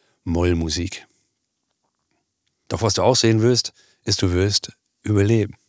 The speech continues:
Also du bleibst am Leben und das ist doch schon mal gar nicht so schlimm.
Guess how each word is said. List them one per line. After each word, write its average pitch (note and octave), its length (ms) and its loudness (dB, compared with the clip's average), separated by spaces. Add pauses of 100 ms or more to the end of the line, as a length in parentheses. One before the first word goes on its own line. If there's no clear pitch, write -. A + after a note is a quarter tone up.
(440)
Also F#2+ 160 0
du G2 120 -4
bleibst G#2 540 2 (100)
am G2 200 0
Leben G#2+ 400 2 (760)
und - 120 -6
das E2 100 -8
ist F#2+ 140 -6
doch F#2 40 -4
schon G2 140 -2
mal F#2+ 80 2
gar F#2 160 2
nicht F2 140 0
so E2 100 -8
schlimm. - 320 -8